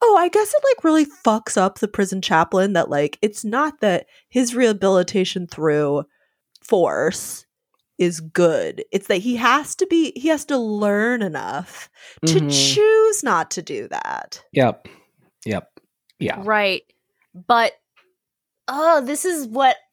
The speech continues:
Speaker 3: I simply do not, I don't have a thought about it, but it's very funny that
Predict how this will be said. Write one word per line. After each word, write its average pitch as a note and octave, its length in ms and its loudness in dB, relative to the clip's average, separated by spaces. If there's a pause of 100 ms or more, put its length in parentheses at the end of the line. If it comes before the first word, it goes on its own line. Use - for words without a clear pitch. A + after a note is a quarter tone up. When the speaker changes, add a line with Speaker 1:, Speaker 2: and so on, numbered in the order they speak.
(180)
Speaker 3:
I A#3+ 340 0 (600)
simply D4+ 760 -6
do A3+ 240 -8
not, G#3+ 360 0 (540)
I G#3+ 80 0
don't B3+ 220 -2
have B3+ 320 2
a A#3 100 2
thought A#3+ 460 0
about F#3+ 360 0
it, F#3 200 -6 (440)
but G#3+ 280 0 (320)
it's A3+ 220 -10
very B3+ 300 -4
funny A3 720 -2 (280)
that G3+ 460 4